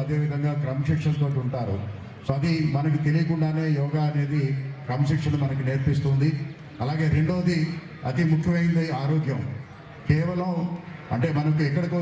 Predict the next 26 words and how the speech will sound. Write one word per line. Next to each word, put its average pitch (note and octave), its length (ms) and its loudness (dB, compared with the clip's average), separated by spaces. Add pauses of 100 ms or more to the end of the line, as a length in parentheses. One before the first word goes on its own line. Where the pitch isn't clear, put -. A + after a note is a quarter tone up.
జిమ్కో D#3+ 340 2 (140)
లేకపోతే D#3 380 2 (160)
ఇంకోటో E3 400 0
ఇంకోటో D3+ 360 -2
వెళ్ళి D#3 240 2 (500)
వేల C#3 140 0 (100)
రూపాయలు D#3 340 4
ఖర్చు D3 220 0
పెట్టాల్సిన D3+ 460 2
అవసరం D3+ 340 0
లేదు, D3 240 -2
లేదా D3 180 0 (120)
డాక్టర్ C#3 340 -2
దగ్గరికి C#3+ 300 0
వెళ్ళి C#3+ 220 2
లక్షల C#3 300 0
రూపాయలు C#3 320 0
ఖర్చు - 200 -4
పెట్టాల్సిన C#3 460 -2
అవసరం C3 340 -2
లేదు. B2 180 2 (520)
కేవలం E3+ 380 2 (120)
ఇంట్లోనే E3+ 440 2 (540)
మన C3+ 100 -2 (120)
కుటుంబ E3+ 240 2 (120)
సభ్యులతో D3+ 420 2